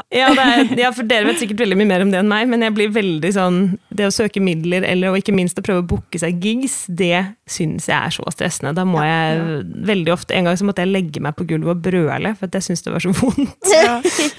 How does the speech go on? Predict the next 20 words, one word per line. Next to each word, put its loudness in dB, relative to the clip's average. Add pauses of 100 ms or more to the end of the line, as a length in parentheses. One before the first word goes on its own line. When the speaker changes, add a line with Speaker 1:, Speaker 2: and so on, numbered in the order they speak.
(200)
Speaker 2:
Men 0
det 4
er 4
mye 2
sånn 0
ut -2
av -2
komfortsonen, -2 (160)
eh, -4 (100)
bare -2
det 0
der -2
å, -2 (680)
å, -16 (200)
å -12
prøve -4
å -8
skaffe -8
seg -4
jobb, -4